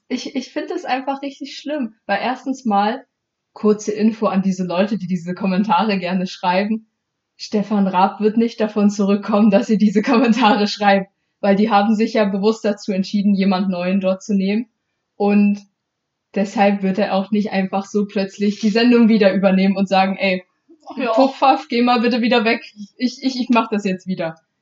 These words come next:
Speaker 1: So, zumal auch diese Sache mit, äh, bei Stefan Raab früher war's viel lustiger, auch nur so Semi-Sinn macht,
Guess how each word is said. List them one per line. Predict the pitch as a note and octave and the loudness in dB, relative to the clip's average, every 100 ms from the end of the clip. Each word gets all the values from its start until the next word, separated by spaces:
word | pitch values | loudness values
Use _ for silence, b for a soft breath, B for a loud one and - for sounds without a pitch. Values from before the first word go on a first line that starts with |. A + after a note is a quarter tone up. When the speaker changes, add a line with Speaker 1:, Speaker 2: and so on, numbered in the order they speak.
| _ | _
Speaker 1:
So, | _ G3+ G3 F#3+ B | _ -4 -4 -6 B
zumal | - A3 G3+ G3+ A#3+ C4+ _ | -4 2 4 4 2 -4 _
auch | G3+ G#3+ - | -2 -2 0
diese | A3+ G3+ | -2 0
Sache | G3 G3 A#3 | 0 0 2
mit, | G#3+ G#3+ - _ _ _ _ _ _ | 0 0 -2 _ _ _ _ _ _
äh, | G#3 F#3+ F#3 - | -2 0 -4 -4
bei | F#3+ | -4
Stefan | - G3+ G3+ F#3 | -2 -4 -4 -4
Raab | F#3 G#3+ - | 0 -2 -2
früher | - G3 F#3 | -8 -6 -6
war's | F3+ F#3 | -8 -12
viel | - F#3 | -6 -6
lustiger, | F#3 G#3 - G3 F#3 G3+ - _ _ _ _ - | -4 -8 -10 -10 -8 -8 -10 _ _ _ _ -4
auch | B3+ C4+ B3 | -2 0 0
nur | A#3 A#3 A3 | 0 0 0
so | G#3+ G#3+ G3+ | 0 0 0
Semi-Sinn | A3+ B3+ C4 A#3 F#3 G3+ | -2 -2 -2 -4 -2 -2
macht, | G3 B3 - | -2 -4 -10